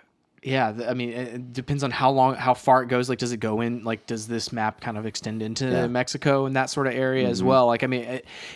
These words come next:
Speaker 1: if the entirety of, of, uh, of Red Dead Redemption one's map is in this map, I
Speaker 2: That'd be
Speaker 1: will, like,
Speaker 2: wild.
Speaker 1: it will blow my mind.
Speaker 2: This is the thing. They haven't released this,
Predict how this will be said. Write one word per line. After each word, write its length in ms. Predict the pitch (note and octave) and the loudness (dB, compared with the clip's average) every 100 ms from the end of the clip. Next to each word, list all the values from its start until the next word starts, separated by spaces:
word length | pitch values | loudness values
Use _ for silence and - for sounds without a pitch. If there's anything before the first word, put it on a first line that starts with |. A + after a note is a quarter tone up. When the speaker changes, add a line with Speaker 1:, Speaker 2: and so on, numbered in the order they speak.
| - | 6
Speaker 1:
if 180 | E3+ | 6
the 140 | F3 F3 | 8 6
entirety 500 | E3 F3+ G#3 B3+ G#3+ | 8 8 10 10 8
of, 180 | D3+ C#3+ | 6 8
of, 320 | D#3 D3 C3 | 8 10 8
uh, 420 | C#3 C3 B2+ B2 B2 | 8 8 10 8 8
of 380 | C3+ B2+ B2+ - _ | 4 2 -6 -14 _
Red 260 | D3 D3 D#3 | 0 6 6
Dead 100 | C#3+ | 6
Redemption 420 | D3 C#3 C3 B2+ | 4 2 0 2
one's 340 | B2 C#3+ C#3 | 4 4 2
map 300 | B2+ A#2 - | 2 2 2
is 160 | A#2+ A#2+ | 0 -2
in 160 | A#2 | 0
this 180 | B2 B2+ | 0 0
map, 260 | A2+ C#3 C#3 | 4 4 4
I 60 | B2+ | 4
Speaker 2:
That'd 100 | B2+ | 6
be 60 | A#2+ | 6
Speaker 1:
will, 100 | A#2 | 6
like, 120 | B2+ | 4
Speaker 2:
wild. 160 | B2 | 2
Speaker 1:
it 60 | C3+ | 2
will 80 | B2+ | 2
blow 360 | A#2+ B2 A#2 | 0 2 2
my 160 | A2+ G#2+ | 2 0
mind. 280 | G#2+ G#2 G#2+ | -2 -4 -2
Speaker 2:
This 40 | A#2+ | 0
is 60 | |
the 60 | A#2 | 2
thing. 300 | B2 F#2+ F2+ _ - | 4 2 -2 _ 0
They 120 | A#2 | 6
haven't 300 | B2+ B2+ C3 - | 6 6 2 2
released 580 | A#2+ A#2+ A#2+ - - - | 4 6 2 -4 -16 -16
this, 240 | - - | -14 -16